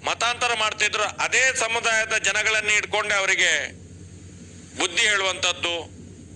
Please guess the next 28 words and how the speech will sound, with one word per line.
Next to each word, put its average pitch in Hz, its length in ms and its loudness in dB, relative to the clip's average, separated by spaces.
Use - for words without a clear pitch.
ಇಂಥದ್ದನ್ನು 214 480 0
ಮಾಡಿ 202 300 2
ನಾವು 185 280 0
ಸಾಮರಸ್ಯವನ್ನು 170 680 0
ಕಾಯ್ಕೊ-, 151 440 -2
ಕಾಯ್ದುಕೊಂಡು 131 440 0
ಬಂದವರು 110 520 -4
ಅಲ್ಲಿಂದ 151 280 2
ಇಲ್ಲಿ 131 200 0
ತನಕ 104 360 -8
ಕೂಡ. - 160 -12
ಹೊಡಿ 226 300 2
ಬಡಿ, 214 240 2
ಅವನ್ 208 260 -2
ತಲೆ 208 180 2
ಹೊಡಿ, 175 500 0
ಮಸೀದಿ 208 400 2
ಹೊಡಿ, 175 340 2
ಚರ್ಚ್ 190 380 -2
ಹೊಡಿ, 170 560 0
ಮಂದಿರ 190 280 2
ಹೊಡೀರಿ, 185 380 2
ಇಲ್ಲ. 156 300 0
ಅದಕ್ಕೆ 208 280 0
ನಾವು 190 420 2
ಒಂದು 170 200 -2
ಅವಕಾಶವನ್ನೇ 165 720 0
ಕೊಡ್ಲಿಲ್ಲ. 117 460 -2